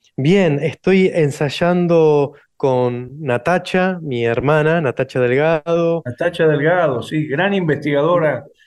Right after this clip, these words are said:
Speaker 2: de la
Speaker 1: Gran
Speaker 2: Universidad de Buenos
Speaker 1: investigadora.
Speaker 2: Aires, además.
Speaker 1: Bueno, ahora como actriz, eh, S-, Sofía Brito, Naila Pose, Gabo Correa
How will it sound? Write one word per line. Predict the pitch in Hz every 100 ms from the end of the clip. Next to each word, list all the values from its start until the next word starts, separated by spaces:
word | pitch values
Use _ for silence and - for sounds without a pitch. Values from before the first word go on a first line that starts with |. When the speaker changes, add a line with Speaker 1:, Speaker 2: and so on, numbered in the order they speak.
| _ -
Speaker 2:
de | 135
la | 135
Speaker 1:
Gran |
Speaker 2:
Universidad | 135 139 160 160
de | 135
Buenos | 139 143 160
Speaker 1:
investigadora. | 165 151 123
Speaker 2:
Aires, | - -
además. | 151 165 - - _ _
Speaker 1:
Bueno, | 151 151 135 131 135 135 _ _
ahora | 135 147 170 156
como | 139 135
actriz, | - 180 175 185 190 - _ _ _
eh, | 131 127 127 123 123 127
S-, | - - - -
Sofía | - 135 - 160 147
Brito, | 147 175 156 - 170 165 165
Naila | 147 139 143 135
Pose, | - 170 160 - 165 165 156
Gabo | 139 143 143
Correa | 147 135 160 170 170 170